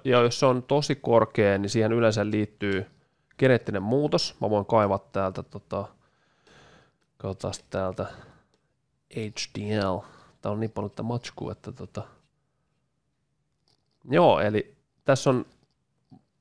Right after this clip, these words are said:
voi lukea suoraan täältä, täältä oppaasta, kun tää on tässä muotoiltu näin, niin korkea H D L tai kolesterolitaso ei aina automaattisesti tarkoita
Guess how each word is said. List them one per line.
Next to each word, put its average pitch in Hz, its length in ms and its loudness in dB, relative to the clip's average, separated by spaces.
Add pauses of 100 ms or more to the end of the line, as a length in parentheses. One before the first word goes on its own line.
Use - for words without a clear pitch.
(300)
voi 117 140 4
lukea 117 260 2
suoraan 101 460 4
täältä, 98 280 2 (280)
täältä - 260 -2
oppaasta, 113 460 2
kun - 100 -20
tää 107 120 -2
on 104 120 -2 (800)
tässä - 240 -6
muotoiltu 104 460 4
näin, 101 200 2
niin 95 100 -2
korkea 139 380 4
H 123 40 2 (140)
D 110 100 8
L 104 40 6
tai 107 240 2
kolesterolitaso 107 640 0
ei 117 180 2
aina 120 300 6
automaattisesti 104 640 0
tarkoita 98 320 0